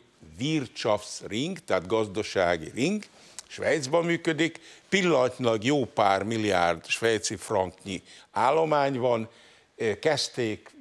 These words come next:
valami hatvankét taggal, most több ezer tagjuk van, bizalmon alapul, a ringbe, a körbe csak az kerülhet be, akiben baromira megbízunk.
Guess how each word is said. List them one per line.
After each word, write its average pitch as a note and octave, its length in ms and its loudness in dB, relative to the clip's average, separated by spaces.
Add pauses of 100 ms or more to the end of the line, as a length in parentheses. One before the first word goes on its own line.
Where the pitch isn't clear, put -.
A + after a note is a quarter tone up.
(220)
valami G#2 320 0
hatvankét G#2 840 -2
taggal, A2+ 400 0
most G2 280 -6 (140)
több G2 260 0
ezer F2 380 -2
tagjuk D3 440 -2
van, A#2+ 240 0 (600)
bizalmon A2+ 720 2
alapul, G#2+ 500 0
a G2+ 80 4
ringbe, G#2+ 680 0
a F2+ 140 0
körbe A2 440 0
csak G2 240 -6
az A#2 180 0
kerülhet F#2+ 500 -2
be, G2 120 0
akiben F#2 440 -2
baromira G2+ 520 0
megbízunk. B2 680 -6